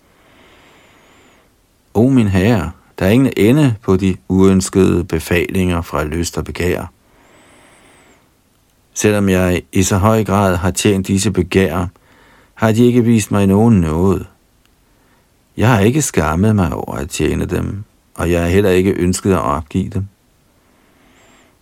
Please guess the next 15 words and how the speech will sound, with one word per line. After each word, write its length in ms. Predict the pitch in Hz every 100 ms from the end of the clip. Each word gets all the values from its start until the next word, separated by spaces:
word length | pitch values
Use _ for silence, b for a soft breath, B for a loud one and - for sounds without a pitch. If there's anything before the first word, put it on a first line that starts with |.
| b
O 100 | 127
min 200 | 139 139
herre, 440 | 127 127 127 135 127 - _ _ _ _ _ -
o 240 | 120 131
du 320 | 120 123 113 92
Yadu-familiens 840 | 92 101 117 - 104 95 76 98 - -
overhoved, 600 | 90 120 95 80 58 90 92 _
imidlertid 560 | 98 127 143 127 143 127
er 120 | 113
min 300 | 117 117 113
forstand 560 | - 104 - 123 - - -
for 200 | - 98
nylig 380 | 98 101 113 117
blevet 260 | 98 90
vækket, 420 | 87 82 98 -